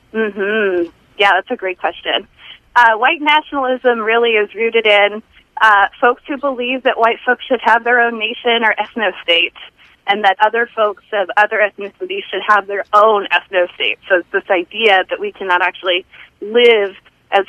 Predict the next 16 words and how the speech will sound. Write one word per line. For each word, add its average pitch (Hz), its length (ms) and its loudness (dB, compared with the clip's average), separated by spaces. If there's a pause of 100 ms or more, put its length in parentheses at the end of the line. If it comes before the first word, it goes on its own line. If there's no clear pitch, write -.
communities 220 720 -4
that 196 100 2
are 185 120 2
racially 185 440 0
integrated, 180 600 0
and 170 180 -4
that 156 220 2 (140)
we 202 160 -4
would 196 240 -4
all 208 220 2
do 208 180 -6
better - 500 -6 (220)
<laughs> - 200 -14
if 233 160 -4
we 247 120 -2
were 220 360 2